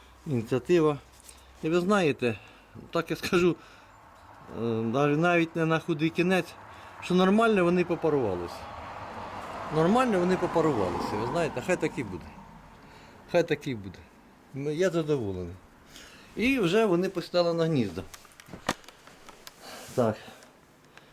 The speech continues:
Ось гніздечко, бачите? А, не видно,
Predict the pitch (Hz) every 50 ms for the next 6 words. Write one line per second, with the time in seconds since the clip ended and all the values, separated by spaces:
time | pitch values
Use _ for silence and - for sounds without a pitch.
0 | - - - - - - - - - - - - - - 175 175 165 - - -
1 | 135 147 151 156 147 139 147 156 151 147 - - - 139 139 180 180 180 - 110
2 | - - 104 - - - - - - - - - - - 135 127 131 139 135 127
3 | 117 107 - 107